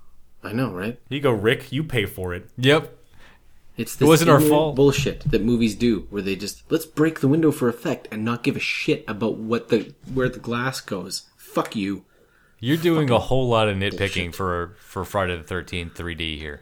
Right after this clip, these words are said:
Speaker 1: <laughs> Oh, right. Yeah, and then, uh, you know, you do a whole lot of justification and bullshit in other scenes.
Speaker 2: Don't forget assumptions.
Speaker 1: It's,
Speaker 3: Yep.
Speaker 1: it's be-, yeah, it's because in this scene, I've got, like, a hardcore case,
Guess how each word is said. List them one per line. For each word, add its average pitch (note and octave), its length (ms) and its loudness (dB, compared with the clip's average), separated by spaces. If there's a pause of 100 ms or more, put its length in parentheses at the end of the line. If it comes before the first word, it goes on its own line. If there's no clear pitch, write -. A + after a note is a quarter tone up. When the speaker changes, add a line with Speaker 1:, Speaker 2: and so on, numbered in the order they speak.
(140)
Speaker 1:
<laughs> B2 80 -4 (180)
Oh, G#3 520 6
right. F#3+ 460 2 (180)
Yeah, D#3+ 300 4
and C#3 200 6
then, C#3 300 8
uh, C3 140 8
you C#3+ 180 4
know, A#2+ 240 2 (160)
you B2+ 240 0
do C3 160 4
a - 60 2
whole B2 180 0
lot A#2 140 -2
of - 120 -6
justification A2 1000 -2
and F#2 180 -4
bullshit A2 520 -4 (100)
in G2+ 300 -8
other B2 240 0
scenes. F#2 540 -6
Speaker 2:
Don't G#2+ 100 -2
forget C3 160 2
assumptions. F3 500 -2
Speaker 1:
It's, B2 320 -2
Speaker 3:
Yep. D#3 260 2
Speaker 1:
it's B2+ 160 0
be-, A#2+ 260 -2
yeah, G2 260 0 (140)
it's B2+ 160 -2
because A#2 380 2
in G#2+ 140 2
this D3 220 0
scene, G2+ 260 0
I've G2+ 220 -6
got, G2 220 -6
like, F#2 120 -12
a F2+ 80 -10
hardcore A#2+ 640 0
case, - 600 -4